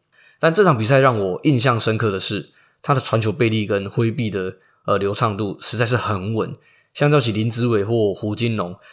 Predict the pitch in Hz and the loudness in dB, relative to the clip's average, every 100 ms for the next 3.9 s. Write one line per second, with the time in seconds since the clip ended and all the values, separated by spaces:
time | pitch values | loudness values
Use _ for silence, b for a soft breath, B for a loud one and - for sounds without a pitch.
0 | B B B - 113 143 151 156 - - | B B B -4 0 2 6 4 4 0
1 | 160 175 151 - 143 113 110 - 104 110 | 4 4 4 2 2 4 2 0 0 0
2 | 98 104 92 90 - 98 92 95 92 87 | 0 -2 -4 -8 -8 -4 -4 -2 -6 -6
3 | - 104 101 - 95 87 - - | -4 -2 0 2 0 -2 -12 -12